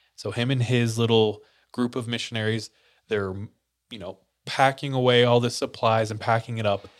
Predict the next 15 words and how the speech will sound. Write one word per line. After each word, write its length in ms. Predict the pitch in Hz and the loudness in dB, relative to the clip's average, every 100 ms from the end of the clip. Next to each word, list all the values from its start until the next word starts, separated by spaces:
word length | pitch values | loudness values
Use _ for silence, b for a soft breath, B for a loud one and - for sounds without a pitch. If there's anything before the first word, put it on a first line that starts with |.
| b b b b | b b b b
And 300 | 110 98 95 | -8 -6 -4
one 160 | 113 196 | -4 -2
of 60 | |
the 80 | 143 | -2
jobs 420 | 104 101 92 95 | 0 0 -2 -4
required 580 | 107 - - 107 104 104 | -8 -6 -2 0 0 -4
someone 400 | - 156 160 110 | -4 -2 0 -2
to 80 | 104 | -6
take 360 | - 107 98 - | -8 -8 -8 -8
a 140 | 107 95 | -8 -8
big 420 | 95 123 139 135 | -6 0 0 -2
case 360 | - 139 131 - | -4 -2 -2 -4
of 100 | 113 | -10
food 540 | - 156 135 107 98 | -6 -2 0 -2 -6
downstairs. 880 | 101 92 92 - - 85 69 - - | -8 -6 -8 -12 -12 -12 -14 -20 -20